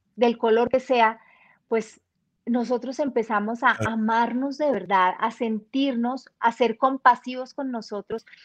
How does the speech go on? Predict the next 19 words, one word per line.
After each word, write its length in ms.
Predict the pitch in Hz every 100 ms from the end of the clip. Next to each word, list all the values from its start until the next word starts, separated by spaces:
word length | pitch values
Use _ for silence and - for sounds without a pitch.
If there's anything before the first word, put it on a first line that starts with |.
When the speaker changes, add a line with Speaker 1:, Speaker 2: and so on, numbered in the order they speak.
| - - -
Speaker 1:
a, 540 | 240 233 220 202 190 _ _ _ _ _ -
a 140 | 269
disfrutar 720 | 269 233 247 269 - 269 277
de 100 | 254 311
esta 200 | - 302
experiencia 800 | - 277 247 233 226 262 254 285
de 100 | 294
vida 340 | 285 233 220
de 100 | 220 233
una 140 | 208
manera 400 | 220 214 185 185
distinta. 580 | 190 - - 185 175 190
Ese 200 | 208 262
es, 80 | 240
ese 160 | 269
es 100 | 269
un 120 | 285 277
ejercicio 520 | 254 226 220 202 214
hermoso 520 | 214 226 202 - _